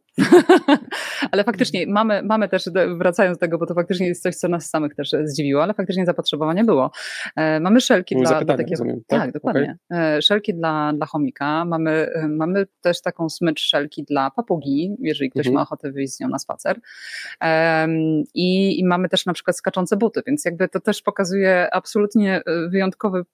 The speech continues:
Speaker 1: rozstrzał również produktów, które, które posiadamy, bo to nie tylko telefony, to nie tylko,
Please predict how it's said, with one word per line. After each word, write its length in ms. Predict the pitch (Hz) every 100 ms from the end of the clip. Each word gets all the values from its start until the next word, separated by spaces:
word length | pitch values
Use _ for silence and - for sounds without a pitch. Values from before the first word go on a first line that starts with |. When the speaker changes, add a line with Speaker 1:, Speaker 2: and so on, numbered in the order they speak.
| -
Speaker 1:
rozstrzał 720 | 202 - - - 175 165 165
również 420 | 165 - 156 151
produktów, 540 | - 160 165 - 175
które, 340 | - 165 160 160
które 220 | - 156
posiadamy, 440 | - - 151 160
bo 60 | 160
to 80 | 160
nie 100 | 156
tylko 420 | 160 151 135 135 -
telefony, 480 | 139 135 135 156 165
to 80 |
nie 120 | 143 139
tylko, 440 | 139 - 135 131